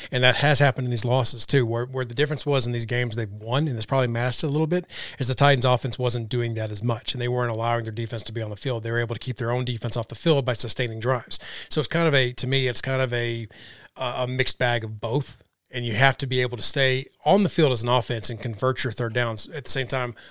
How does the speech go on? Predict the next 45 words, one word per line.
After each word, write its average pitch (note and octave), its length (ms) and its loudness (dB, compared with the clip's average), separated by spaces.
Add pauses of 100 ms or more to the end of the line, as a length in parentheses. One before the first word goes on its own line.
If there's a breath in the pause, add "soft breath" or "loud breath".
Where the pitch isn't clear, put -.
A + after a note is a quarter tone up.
Hopefully D#3+ 340 0
your B2+ 80 -2
defense B2 520 -2
can, A#2+ 360 -6 (400 loud breath)
uh, B2 280 -2
three D#3 240 2
and D3 80 6
out D3 120 8
a C#3+ 40 6
team D#3 320 2
once D3 200 0
or C#3+ 40 -2
twice C#3+ 320 2
in E3 80 -2
a - 20 -4
game D3 300 -2
and B2 100 -6
maybe B2 240 -2
just A#2+ 340 -2 (540)
have B2+ 280 2
them C3+ 140 -2
punt C#3+ 400 -4 (240)
two C#3 120 -6
times. - 400 -4 (100)
That's - 160 0
all, G#3+ 160 4
that's F#3+ 240 0
all F#3 100 8
I D3 40 4
think C#3 120 -2
you B2+ 80 -8
need B2+ 120 -4
to A#2 40 -10
be A2+ 140 -6
asking B2 300 -2
for. B2 240 -4 (180 loud breath)
So - 80 -2
it F#3 40 2
doesn't B3+ 120 6
need A3 80 4
to E3+ 60 0
be D#3 80 0
great, A#2 400 -6 (200 loud breath)
but A3 80 -4
just G#3+ 220 2